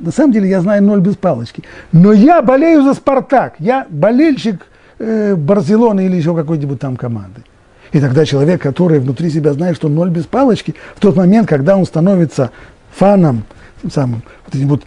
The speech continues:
болельщиком, который боготворит и преклоняется перед,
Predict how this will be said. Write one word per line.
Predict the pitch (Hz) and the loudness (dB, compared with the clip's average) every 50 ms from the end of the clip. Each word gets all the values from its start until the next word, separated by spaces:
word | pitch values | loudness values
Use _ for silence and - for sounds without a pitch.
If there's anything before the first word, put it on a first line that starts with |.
| - _ _ - | -16 _ _ -2
болельщиком, | 135 160 165 170 208 247 254 226 - - 160 - - - 117 107 | 0 2 4 4 4 4 4 2 2 0 -2 -2 -2 -6 -6 -4
который | - 127 - - 170 165 170 151 _ _ _ _ _ | -6 -6 -2 0 2 2 0 -2 _ _ _ _ _
боготворит | 165 135 196 170 175 202 - - 151 165 170 175 214 240 214 147 - - - - - _ _ _ _ _ _ _ _ - _ | 0 0 2 2 2 0 0 0 0 2 2 4 4 2 2 0 -2 -8 -20 -20 -20 _ _ _ _ _ _ _ _ -18 _
и | - 185 | -2 0
преклоняется | 151 170 180 165 - 170 160 165 196 226 220 208 180 147 - 143 117 | 2 2 0 0 2 0 2 2 2 2 2 2 0 0 -2 -4 -2
перед, | - 196 220 214 202 180 151 113 | 0 2 2 2 2 0 -2 -4